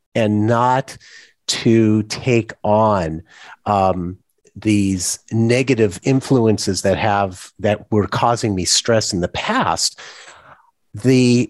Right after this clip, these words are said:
reality is, if we can understand that we can control our stress, that was the breakthrough. And so having the, uh, the gratitude to be able to realize, you know what,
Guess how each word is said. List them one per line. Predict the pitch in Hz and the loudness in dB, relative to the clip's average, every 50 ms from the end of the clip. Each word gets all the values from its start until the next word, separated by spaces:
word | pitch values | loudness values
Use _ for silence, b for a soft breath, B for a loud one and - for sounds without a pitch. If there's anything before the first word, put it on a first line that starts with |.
| - | -4
reality | - 120 113 117 110 127 147 196 262 294 254 135 104 95 90 85 | -4 -2 0 2 2 2 2 2 2 2 2 2 2 2 0 2
is, | 85 85 85 82 80 - - _ - | 0 0 -2 -2 -4 -6 -8 _ 0
if | - 165 202 247 254 - - - - - - _ _ _ _ _ _ _ _ - | 2 4 4 4 2 0 -4 -14 -16 -18 -20 _ _ _ _ _ _ _ _ -6
we | 117 113 120 127 127 131 127 123 120 117 120 117 _ - _ _ - - - | -4 0 2 2 4 4 4 2 2 0 -2 -4 _ -16 _ _ -20 -20 -18
can | - - - 139 123 117 113 113 110 - _ _ - | -12 -4 -2 0 0 0 0 -2 -4 -8 _ _ -4
understand | - 127 143 160 165 156 - - - - 117 117 110 104 107 104 101 95 82 95 | -2 0 0 2 0 0 -2 -2 -2 0 0 2 2 2 0 0 -2 -4 -4 0
that | 101 98 95 92 90 90 - - - _ _ _ _ _ _ _ _ - | 0 2 2 2 0 -2 -4 -8 -20 _ _ _ _ _ _ _ _ -14
we | - 113 92 101 113 120 127 | -10 -4 0 0 2 2 0
can | - - - 117 | -2 -2 -4 -4
control | - - 98 90 - - 107 95 104 113 131 | -2 -4 -6 -6 -2 0 2 2 4 4 2
our | 135 143 147 | 2 2 0
stress, | - - - - 143 156 160 170 - - - - _ _ _ B B B B B B B | 0 -2 -2 -2 -2 -2 -2 -4 -6 -8 -12 -14 _ _ _ B B B B B B B
that | B 95 92 87 101 139 143 151 165 156 - - | B -10 -6 -2 0 2 2 2 0 0 -2 -4
was | - 101 101 107 107 107 101 - - | -4 0 2 4 4 4 2 0 -2
the | - 87 | -6 -6
breakthrough. | 71 - 90 95 101 107 104 - - - 67 55 50 - - - | -4 -2 -2 0 0 -2 -2 -8 -10 -8 -6 -6 -8 -8 -8 -4
And | - 104 101 95 | -2 -2 -2 -2
so | - - - - 113 110 107 104 104 107 | -2 -2 0 2 4 4 4 4 4 4
having | 101 104 120 120 120 151 147 | 4 2 0 0 0 0 -2
the, | 131 120 110 _ _ _ _ _ _ - - - | -2 -4 -8 _ _ _ _ _ _ -14 -6 -2
uh, | 117 107 101 98 87 76 85 - - | 0 0 0 0 -2 -6 -12 -16 -8
the | - - 98 | -4 -4 -2
gratitude | - 104 113 113 117 135 139 135 120 - - - 101 - | 0 0 2 2 2 2 2 0 -2 -2 -2 -4 -4 -4
to | - 90 | -4 -4
be | - 98 107 | 0 0 2
able | 110 110 117 | 2 0 0
to | 95 | -2
realize, | 92 101 104 110 110 104 101 104 - | 0 2 2 4 4 4 2 0 0
you | - 113 | -2 0
know | 120 139 | 0 2
what, | 156 185 233 233 | 2 2 0 0